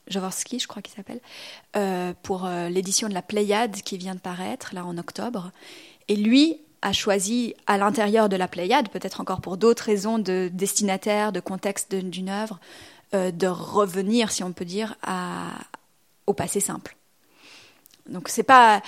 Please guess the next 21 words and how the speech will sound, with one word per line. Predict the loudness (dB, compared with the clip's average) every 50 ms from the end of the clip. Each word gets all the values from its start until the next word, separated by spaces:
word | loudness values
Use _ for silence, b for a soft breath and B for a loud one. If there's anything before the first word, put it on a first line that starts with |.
| B B B B B -8 -4
euh, | -4 -4 -4 -6 -6 -2
c'est, | -2 0 0 2 0 0 0 -2 -4 -6 -4
un | -2 -2 0
changement | 2 2 4 4 4 6 6 8 8 8 6
dans | 4 0
une | -2 -2 -4
traduction | -4 -4 -4 -4 -2 -2 0 2 2 2
va | 2 2 0
pas | 0 -2
non | -2 -2
plus | -2 -2 -4
être | -4 -2
définitif, | -6 -6 -6 -6 -6 -6 -6 -4 -4 -4 -4
va | -4 -6
pas | -4 -2 0 0 0 -2 -4
non | -6 -10
plus | -10 -10 -10 -8
influencer | -6 -8 -8 -8 -10 -12 -10 -10 -12 -12
toute | -12 -14 -14 -10 -8
la, | -6 -6 -6 -6 -8 -10 B B B B B B B B B B -8
euh, | -6 -6 -4 -6 -6 -8 -8 -10 -10 -12 -12